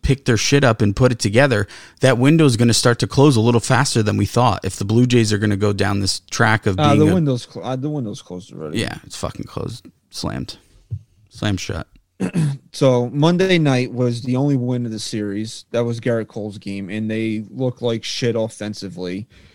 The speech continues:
Speaker 2: Uh, Hig-, Higashioka hit two Higgy bombs, hashtag Higgy bombs. That started here, by the way.
Speaker 1: It did.
Speaker 2: All right. Just, I don't, I don't wanna have to point that out, but don't lend other
Speaker 1: Yeah,
Speaker 2: people
Speaker 1: sometimes
Speaker 2: let you
Speaker 1: your
Speaker 2: bel-
Speaker 1: ego just needs to point it
Speaker 2: Don't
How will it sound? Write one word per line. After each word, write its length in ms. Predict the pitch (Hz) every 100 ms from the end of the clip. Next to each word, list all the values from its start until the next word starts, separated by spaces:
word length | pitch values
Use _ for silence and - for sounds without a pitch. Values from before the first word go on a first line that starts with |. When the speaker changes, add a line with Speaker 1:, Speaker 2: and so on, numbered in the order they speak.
| _ -
Speaker 2:
Uh, 300 | 104 107 101 113
Hig-, 260 | 127 131
Higashioka 800 | 131 123 131 131 - 131 127 120
hit 180 | 127 107
two 220 | - 147
Higgy 320 | 139 127 120
bombs, 480 | 104 107 104 120 117
hashtag 500 | 113 123 - 113 117
Higgy 300 | 123 117 220
bombs. 480 | 131 101 101 113 - _ _ _ _ _ _ _ _ _ -
That 140 | 107
started 340 | - 113 110 110
here, 360 | 117 104 104 -
by 160 | 101
the 80 | 95
way. 280 | 101 98 107 -
Speaker 1:
It 140 | 113
did. 160 | 101 104
Speaker 2:
All 40 |
right. 680 | 113 - _ _ _ _ - - _ _ _
Just, 260 | - - - - - _
I 120 | -
don't, 280 | 294 320 233
I 120 | 202
don't 160 | 262 294
wanna 220 | 254 262
have 140 | 240 220
to 60 |
point 300 | - 190 180
that 140 | 165 156
out, 240 | 107 87
but 120 | 123
don't 440 | 147 208 208 185 160
lend 340 | 185 180 160
other 260 | - 170 165
Speaker 1:
Yeah, 140 | 214
Speaker 2:
people 100 | 180
Speaker 1:
sometimes 540 | 156 214 233 208 185 165
Speaker 2:
let 40 |
you 40 | 147
Speaker 1:
your 80 | 147
Speaker 2:
bel- 80 |
Speaker 1:
ego 340 | 135 110 113 147
just 260 | 131 135
needs 440 | 110 110 110 - -
to 320 | 117 120 123 -
point 240 | - 131
it 20 |
Speaker 2:
Don't 120 | 156